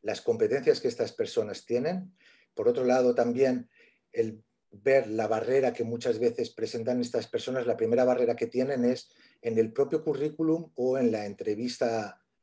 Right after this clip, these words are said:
eh, en la entrevista de los procesos actuales que, que hay en las empresas, donde no se ponen en valor las competencias y las capacidades que tienen, y muchas veces lo que se evalúa son aspectos como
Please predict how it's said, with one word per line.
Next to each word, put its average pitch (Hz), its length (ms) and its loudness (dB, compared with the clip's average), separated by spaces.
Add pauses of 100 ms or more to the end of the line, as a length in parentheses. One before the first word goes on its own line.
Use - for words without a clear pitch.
(180)
eh, 92 680 2
en 95 80 -10
la 95 80 -6
entrevista 107 560 -2
de 101 80 -2
los 95 160 -4
procesos 107 580 -2
actuales 107 580 -2
que, 95 320 -6
que 98 220 -6
hay 95 160 2
en 98 80 -2
las 95 160 -4
empresas, 107 540 -2 (400)
donde 113 380 4
no 117 220 2
se - 140 0
ponen 131 380 0
en 113 160 2
valor 113 340 2
las 107 160 -4
competencias 110 720 -2
y - 20 -4
las 107 140 -4
capacidades 113 580 0
que - 120 -4
tienen, 123 440 -4 (380)
y 110 80 -12
muchas 117 320 -2
veces 135 240 0
lo 123 120 0
que - 80 -8
se 117 120 -2
evalúa 113 400 0
son 117 160 -6
aspectos 117 480 -4
como 104 440 -6